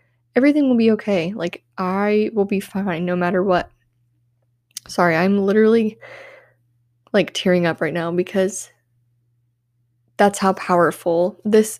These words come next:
can be for you, is to take yourself out of your current emotional state and to focus on a better you and a better time, because allowing yourself to do that is going to bring you back to the present moment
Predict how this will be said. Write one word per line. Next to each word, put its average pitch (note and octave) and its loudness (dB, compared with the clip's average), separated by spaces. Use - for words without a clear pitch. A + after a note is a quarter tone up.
can F#3+ 0
be F#3+ 0
for F#3+ -6
you, F#3+ 0
is G#3 6
to G3 2
take - -2
yourself G3 0
out F#3+ 2
of F#3 0
your F3+ 2
current F3+ -2
emotional F3+ -4
state - -2
and G3 -2
to - -12
focus F#3+ 0
on G3 -2
a G#3 2
better F#3 6
you F3 0
and G#3 0
a G3 2
better F3 2
time, F3 -4
because G3 -4
allowing G#3+ 4
yourself B3 0
to G3+ -2
do G3 -2
that A#3 0
is G#3 -2
going G3 0
to G3+ -2
bring G3+ 2
you G3+ 2
back F#3 0
to - -2
the A3 2
present A#3 2
moment B3+ 0